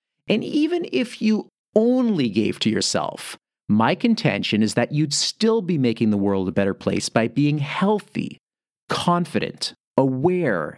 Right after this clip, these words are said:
and rested. Your energy would surely impact those around you, resulting in a positive shift for anyone that interacts with you, especially your family. This quite nicely brings us back to a topic I addressed at the beginning of this episode,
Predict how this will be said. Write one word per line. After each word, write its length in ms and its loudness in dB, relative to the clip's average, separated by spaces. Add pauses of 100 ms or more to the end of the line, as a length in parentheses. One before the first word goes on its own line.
and 240 2
rested. 540 -2 (720)
Your 220 4
energy 420 0
would 180 0
surely 600 0
impact 460 0
those 280 0
around 380 -2
you, 120 2
resulting 420 0
in 80 0
a 60 0
positive 640 -2
shift 380 -2
for 260 -2 (220)
anyone 480 2
that 120 2
interacts 540 0
with 160 -6
you, 240 -4 (460)
especially 800 -2
your 100 0
family. 640 -2 (1500)
This 240 0
quite 400 0
nicely 420 0
brings 260 2
us 120 0
back 280 0
to 120 2
a 40 -2
topic 440 -2
I 80 2
addressed 420 0
at 80 -2
the 80 0
beginning 420 2
of 80 -2
this 200 -2
episode, 580 -6